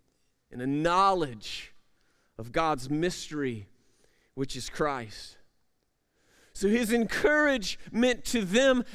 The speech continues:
initially is to believe. Believe. In, with,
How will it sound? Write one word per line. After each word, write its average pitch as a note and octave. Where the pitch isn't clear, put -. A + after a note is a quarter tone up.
initially B3
is A#3
to B3
believe. G#3
Believe. A3
In, A#3
with, C#4+